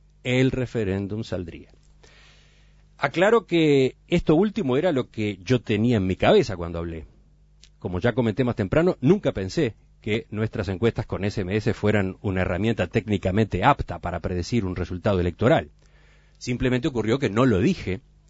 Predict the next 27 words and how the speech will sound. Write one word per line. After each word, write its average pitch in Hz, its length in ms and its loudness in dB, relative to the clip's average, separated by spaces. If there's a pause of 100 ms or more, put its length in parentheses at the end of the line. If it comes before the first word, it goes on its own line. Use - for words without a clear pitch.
(880)
¿Por 156 160 0
qué? 214 240 2
Y 240 60 -2
bueno, 135 360 2 (220)
por 160 140 6
los 151 220 0
avatares 139 560 2
de 104 240 -4
la 104 160 -2
improvisación 113 920 0 (580)
cuando 98 240 -2
uno 110 160 0
conduce 98 580 -2 (280)
un 101 120 -2
programa 95 500 0
de 90 140 -6
radio 87 480 0 (160)
en 87 160 -4
vivo. 71 240 -10 (800)
Pero 165 160 4
insisto, 196 420 0 (380)
acá 110 180 0
en 220 80 4
Perspectiva 202 560 2
todos 214 340 2
somos 208 480 0
muy 190 460 0